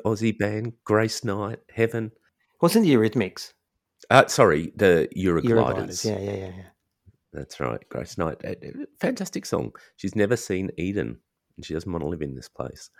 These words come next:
Speaker 1: Have a look. Have a look. I think, um, actually, for our Kiwi friends, I'm pretty sure that Grace Knight was another Kiwi, which we claimed as an Australian. I have a recollection of that. Maybe it's not true, but we're all one.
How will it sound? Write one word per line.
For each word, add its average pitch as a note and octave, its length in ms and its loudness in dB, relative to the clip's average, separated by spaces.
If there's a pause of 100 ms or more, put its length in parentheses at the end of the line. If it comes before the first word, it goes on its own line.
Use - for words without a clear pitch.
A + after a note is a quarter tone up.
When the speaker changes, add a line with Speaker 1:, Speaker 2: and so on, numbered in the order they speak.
(120)
Speaker 1:
Have B2+ 120 2
a D3+ 40 8
look. B2 260 4 (340)
Have G#2+ 140 2
a - 20 6
look. F2+ 240 4
I G#2 100 4
think, D#3+ 380 -2
um, E2+ 220 0
actually, D2 340 -2
for - 180 -4
our C#2+ 80 0
Kiwi E2 380 -4
friends, B1+ 340 -8
I'm D2 120 -10
pretty G2+ 340 -8
sure C2 260 -4
that A#1 140 -4
Grace A#1+ 340 -6
Knight A#1+ 300 -4
was - 140 -10
another B1 300 -8
Kiwi, A#1 520 -8
which A1+ 300 -10
we B1 120 -6
claimed A#1+ 520 -12
as A#1 120 -14
an A1+ 140 -12
Australian. - 600 -12 (240)
I C2+ 120 2
have D2+ 280 -2 (120)
a B1 60 -10
recollection A#1 560 -6
of - 80 -10
that. - 180 -10
Maybe C#2+ 260 -2
it's - 180 -8
not - 140 -10
true, A#1 360 -8
but - 140 -6 (640)
we're D#2+ 260 2
all A#1+ 100 -2
one. - 280 -14